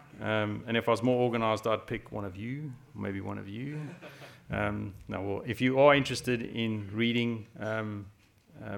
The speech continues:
please feel free to talk to Jen and we'll get you on the roster. Um, so,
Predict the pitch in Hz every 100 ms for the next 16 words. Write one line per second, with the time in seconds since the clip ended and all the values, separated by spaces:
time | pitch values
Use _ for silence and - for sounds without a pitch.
0 | 101 120 101 113 104 113 101 98 92 -
1 | 110 - 95 95 107 104 98 101 101 104
2 | 110 98 98 95 95 - - - - _
3 | - - - _ _ 101 101 101 107 -
4 | 104